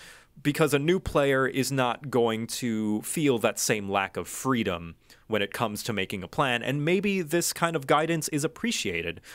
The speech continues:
We don't want to give new players choice paralysis, so having some N P Cs guide them and give advice and suggestions might be good. That said, I don't think the fighter is in the wrong to feel a little bit railroaded.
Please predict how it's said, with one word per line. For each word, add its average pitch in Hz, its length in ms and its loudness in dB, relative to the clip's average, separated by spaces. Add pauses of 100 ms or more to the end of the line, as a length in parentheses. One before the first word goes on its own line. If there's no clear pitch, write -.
(140)
We 123 140 2
don't 131 160 2
want 120 160 2
to 120 80 -4
give 120 180 2
new 107 100 0
players 104 360 0
choice 98 240 -2
paralysis, 131 580 2
so - 200 -2
having 113 240 -2
some 113 200 -4
N 110 120 -6
P 110 100 -10
Cs 104 280 -4
guide 101 420 -2
them 92 300 -4
and 101 220 -6
give 101 240 0
advice 101 680 -4
and 92 180 -10
suggestions 104 640 -4
might - 160 -4
be 127 120 -6
good. - 340 0 (400)
That 170 220 2
said, 170 340 4
I 196 180 2
don't 190 320 0
think 156 340 0
the 135 280 0
fighter 127 480 2
is 113 180 -2
in 120 140 0
the 110 80 0
wrong 117 360 2
to 120 120 -8
feel 123 440 0
a 95 40 -2
little 92 180 -2
bit 90 140 -4
railroaded. 85 640 -6